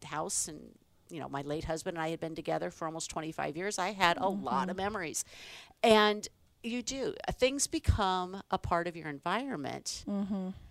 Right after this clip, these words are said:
Speaker 1: but that doesn't necessarily mean they bring you joy or that you're happy with them.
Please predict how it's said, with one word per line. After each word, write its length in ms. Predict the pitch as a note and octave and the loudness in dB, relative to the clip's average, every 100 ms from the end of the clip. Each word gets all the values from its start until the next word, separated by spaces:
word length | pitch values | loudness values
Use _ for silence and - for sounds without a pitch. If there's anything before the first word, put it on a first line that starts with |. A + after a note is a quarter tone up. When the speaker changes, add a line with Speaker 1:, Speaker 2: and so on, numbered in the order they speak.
| - - - _ _ | -20 -20 -20 _ _
Speaker 1:
but 220 | G3+ G3 | 4 6
that 200 | G3+ G3 | 2 4
doesn't 340 | G3+ F#3+ G3 F#3 | 4 4 0 -2
necessarily 760 | F3 - F3 - F3 E3+ E3+ | -2 0 0 0 0 0 -2
mean 220 | D#3+ D#3 | -4 -4
they 120 | D3+ D3+ | -4 -4
bring 260 | D3 C#3 | -6 -6
you 140 | D3 D3 | -6 -4
joy 320 | D3+ D3 C#3+ | -2 -2 -2
or 80 | C3+ | -4
that 160 | C3+ | -6
you're 100 | - | -8
happy 320 | - B2+ - | -8 -8 -8
with 180 | - - | -14 -14
them. 220 | - - | -16 -18